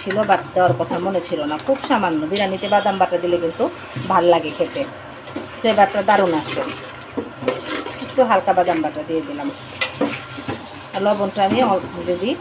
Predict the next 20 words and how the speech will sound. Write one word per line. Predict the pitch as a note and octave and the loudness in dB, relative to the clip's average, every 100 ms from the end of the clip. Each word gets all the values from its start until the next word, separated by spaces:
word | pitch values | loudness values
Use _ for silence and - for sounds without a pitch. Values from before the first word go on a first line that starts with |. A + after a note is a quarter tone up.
| - - - | -8 -14 -2
অফ | F#3 - | 2 2
ক্যামেরায় | G3 F#3+ F3+ F3 | 2 4 4 4
দিয়ে | G#3 F#3 | 4 0
দিছি। | C#3+ - - - - - - - E4 E4 A#3+ - - - - - - - - - - - - - - - - - - - | 0 -6 -6 -6 -12 -16 -8 -4 0 0 -2 -10 -8 -8 -8 -10 -10 -12 -14 -14 -14 -14 -14 -14 -14 -14 -14 -14 -6 2
কয়েকটা | G#3+ G#3+ G#3+ | 2 2 -2
কিশমিশ | A#3+ - A3+ - G#3+ | 2 2 2 2 2
আমি | G#3+ C#4+ A3+ | 2 2 2
এর | G3+ | 0
মধ্যে | G3 F#3 A3 G#3 | -2 -2 -4 0
দিয়ে | A#3 G3+ | 0 0
দিব, | F#3+ G3+ F4+ - - - - - - - | -2 0 -2 -4 -8 -8 -8 -10 -10 -2
যাতে | F#3+ - A#3 - - - - F#3+ | -2 2 0 0 -6 -12 -10 -4
ভালো | F3+ F3+ F3+ | 0 2 2
লাগে | E3 D3+ | 0 -2
রান্নাটা | D3+ D3+ D3 C#3+ C#3 - | -4 -4 -8 -8 -10 -8
করতে। | - - C#3+ - - - - - - - - - - - - - G#3 | -10 -8 -12 -10 -10 -8 -8 -8 -8 -8 -10 -10 -10 -10 -10 -8 -6
বোম্বে | G#3+ A#3+ A3 G#3+ | -2 0 0 0
বিরিয়ানি | G#3+ G3+ G3+ | 0 0 -2
মশলা | F#3+ G3 G#3 | -4 -2 -2
যেটা | A3 A3 | 2 0